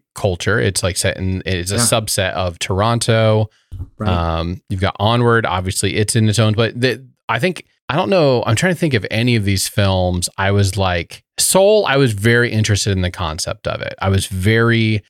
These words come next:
Speaker 1: drawn in by, "Oh, what are they gonna do? This is kinda like Inside Out. What are they gonna do here?" It's very world building to some degree. And even Onward had a little bit of that, but it, Onward looked so quirky, um, from the trailers and stuff. I was like,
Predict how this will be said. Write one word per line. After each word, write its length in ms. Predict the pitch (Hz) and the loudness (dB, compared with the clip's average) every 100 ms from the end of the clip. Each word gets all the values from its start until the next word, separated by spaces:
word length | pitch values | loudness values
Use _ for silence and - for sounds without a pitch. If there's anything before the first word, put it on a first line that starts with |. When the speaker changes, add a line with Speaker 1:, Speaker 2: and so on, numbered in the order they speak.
| 95 | -4
Speaker 1:
drawn 360 | 90 101 101 | 0 2 2
in 140 | 98 95 | 2 2
by, 180 | 95 - | 0 0
"Oh, 200 | 107 110 | 2 4
what 240 | 92 98 104 | 4 2 2
are 60 | |
they 160 | 101 104 | 0 0
gonna 220 | 101 101 | 0 0
do? 180 | 107 101 | 0 0
This 240 | 95 - | 0 -2
is 120 | 95 - | -2 -4
kinda 400 | - 117 113 113 | -4 -2 0 0
like 380 | 110 110 107 101 | 2 0 -2 -2
Inside 560 | 110 107 107 90 92 | 0 0 0 -2 0
Out. 340 | 110 117 107 98 | 0 0 -2 -2
What 140 | 92 | -4
are 40 | |
they 120 | 87 87 | -4 -4
gonna 220 | 87 85 | -4 -2
do 240 | 110 127 | -2 0
here?" 380 | 120 117 113 104 | 0 0 0 0
It's 200 | - - | -4 -8
very 200 | 90 82 | -6 -4
world 480 | 90 98 127 123 107 | -4 0 2 2 0
building 440 | 113 110 107 107 | 0 0 2 0
to 100 | - | -2
some 200 | 107 107 | -4 -4
degree. 400 | 101 98 101 98 - _ _ - | -4 -2 -2 -2 -6 _ _ -4
And 120 | 190 | -2
even 180 | 247 113 | 0 0
Onward 340 | 85 110 139 | 0 2 2
had 140 | 143 143 | 2 0
a 40 | |
little 180 | 147 151 | 0 0
bit 120 | 156 | 0
of 120 | 151 | 0
that, 200 | 156 170 | 0 0
but 120 | 123 117 | 0 -2
it, 60 | - _ | -6 _
Onward 360 | 123 143 139 110 | -2 2 2 0
looked 180 | 107 - | -2 0
so 180 | 113 92 | -2 -2
quirky, 720 | - 117 104 107 87 87 92 _ _ _ _ - | -2 -2 -2 -4 -6 -8 -12 _ _ _ _ -6
um, 300 | 87 85 85 | -2 -2 -4
from 160 | 98 | -2
the 100 | 87 | -2
trailers 560 | - - 156 139 98 - | -2 -2 0 2 0 -2
and 100 | 95 | -4
stuff. 180 | - 95 | -2 -2
I 40 | |
was 100 | 98 | 0
like, 180 | 95 92 | -2 -4